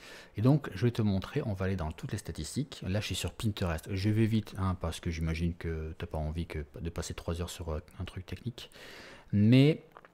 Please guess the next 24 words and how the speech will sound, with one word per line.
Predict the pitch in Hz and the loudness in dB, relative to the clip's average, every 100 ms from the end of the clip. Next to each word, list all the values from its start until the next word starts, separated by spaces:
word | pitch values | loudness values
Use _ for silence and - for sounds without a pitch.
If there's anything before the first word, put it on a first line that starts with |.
| - - - - | -20 -20 -12 -4
euh, | 95 87 85 85 | 2 4 4 2
période, | 82 95 76 80 98 120 135 | 0 -2 -2 0 0 0 -2
on | 85 | -6
va | 78 76 | -4 -2
mettre, | 80 - - - - - _ _ _ _ _ _ _ _ _ _ _ _ _ _ _ _ _ _ _ _ _ _ | -2 -4 -12 -18 -20 -20 _ _ _ _ _ _ _ _ _ _ _ _ _ _ _ _ _ _ _ _ _ _
euh, | 82 - - - | -12 -12 -14 -12
personnalisé. | 92 - 95 85 76 76 85 98 - - _ _ _ _ _ _ _ _ _ _ _ _ _ _ _ _ _ _ _ _ _ _ _ _ _ _ _ - | -14 -10 -6 -6 -6 -6 -4 -4 -8 -20 _ _ _ _ _ _ _ _ _ _ _ _ _ _ _ _ _ _ _ _ _ _ _ _ _ _ _ -16
Allez, | 110 - - - 107 | -12 -12 -14 -14 -10
hop, | 101 - 113 | -10 -12 -10
zéro | 82 73 | -8 -8
six. | 73 - 92 - - - - - - - - - - - _ - | -8 -6 -8 -8 -14 -16 -20 -20 -20 -20 -20 -20 -20 -20 _ -12
Voilà. | - - - _ - - - - | -8 -8 -12 _ -14 -12 -12 -6
Et | 107 | 4
donc, | 185 160 | 6 6
on | |
peut | 123 | 4
voir | 117 147 - | 6 4 4
que | 113 | 2
j'ai | 98 | 4
eu | 101 143 | 4 2
six | - - 156 | -2 0 0
cent | - 135 | 2 2
quinze | - 131 120 113 | 4 4 6 6
mille | 117 117 | 6 6